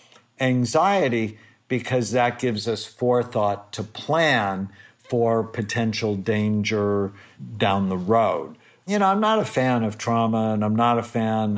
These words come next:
of depression, but with trauma comes post-traumatic stress disorder, but it also comes post-traumatic growth for many people. So it's sort of a bell-shaped curve. People are in a fire.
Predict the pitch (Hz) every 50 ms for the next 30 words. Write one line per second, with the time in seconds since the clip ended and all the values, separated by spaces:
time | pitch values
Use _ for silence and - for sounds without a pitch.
0 | 101 - 117 110 107 104 104 104 101 95 92 - - - - - - - - -
1 | 110 113 - - 147 151 143 139 - - 95 90 90 87 - - - - - -
2 | - - _ - 110 127 123 120 113 98 - - - _ - 135 131 160 165 151
3 | 151 - - - - - 185 196 220 226 226 196 131 107 98 98 104 107 - _
4 | _ _ _ _ _ - - - - - 139 131 127 - - 135 127 120 - -
5 | - 117 113 107 104 101 95 - - - 175 175 - - - 120 - - 110 98
6 | 98 92 92 87 - - - - - - _ _ - - 123 120 120 123 120 123
7 | 117 - - 123 110 110 104 98 - - 113 110 104 101 - - - - 110 110
8 | 104 - - - - - 113 104 107 101 98 98 95 92 85 - - _ - 95
9 | 92 95 92 87 69 - - - - _ _ _ _ _ _ _ _ - - -
10 | 117 107 107 113 113 113 113 107 101 107 - 113 104 104 95 87 87 - 151 143
11 | 139 143 - 196 208 202 190 147 139 123 107 92 127 123 127 131 123 - - 131
12 | 120 117 110 - - - 120 117 117 117 117 117 107 - - - - _ _ -
13 | 135 127 131 131 123 120 117 117 113 110 - - 117 113 117 117 117 113 107 104